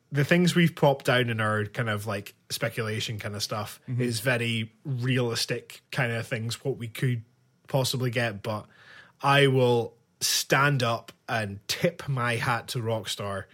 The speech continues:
Speaker 1: when, if they come out the gate swinging with a gameplay trailer.
Speaker 2: With an actual gameplay.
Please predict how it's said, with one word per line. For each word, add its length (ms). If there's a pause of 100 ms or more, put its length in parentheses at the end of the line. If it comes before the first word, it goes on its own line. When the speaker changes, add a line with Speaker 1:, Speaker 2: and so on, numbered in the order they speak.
(320)
Speaker 1:
when, 360 (100)
if 280
they 380
come 180
out 180
the 160
gate 280
swinging 520
with 140
a 40
gameplay 480
trailer. 440
Speaker 2:
With 100
an 120
actual 280
gameplay. 380